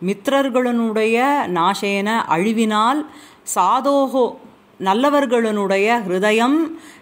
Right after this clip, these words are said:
ஈவ சுஷ்கம், எப்படி வந்து நல்ல friends வந்து நம்மளை விட்டுட்டு போயிட்டா, சஜ்ஜனாளுக்கு, துர்ஜனாளுக்கு இல்ல அது, சஜ்ஜனாளுக்கு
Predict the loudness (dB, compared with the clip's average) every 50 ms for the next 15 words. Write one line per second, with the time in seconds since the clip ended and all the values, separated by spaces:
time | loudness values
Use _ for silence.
0 | -10 -4 0 0 2 2 2 0 0 0 -4 -8 -6 -4 -6 -6 -6 -6 -6 -4
1 | -4 -4 -2 -2 0 0 0 0 -2 -2 -2 -2 -2 -2 -2 -2 -2 -2 0 0
2 | 0 -2 -2 -4 -4 -4 -2 -2 -2 -4 -4 -6 -6 -6 -6 -6 -6 -6 -6 -4
3 | -4 -4 -4 -4 -4 -4 -4 -4 -4 -2 -2 -2 -2 0 2 2 2 0 -2 -6
4 | -16 -20 -20 -18 -8 -2 0 0 0 0 0 2 2 4 4 4 2 0 -2 -4
5 | -8 -10 -6 -2 0 0 2 2 2 4 4 4 4 2 2 0 -2 -4 -4 -4
6 | -6 -8 -10 -12 -14 -18 -20 -20 -20 -20 -20 -20 -18 -16 -10 -6 -4 -4 -2 -2
7 | -2 0 0 2 2 0 0 0 -2 -4 -2 0 0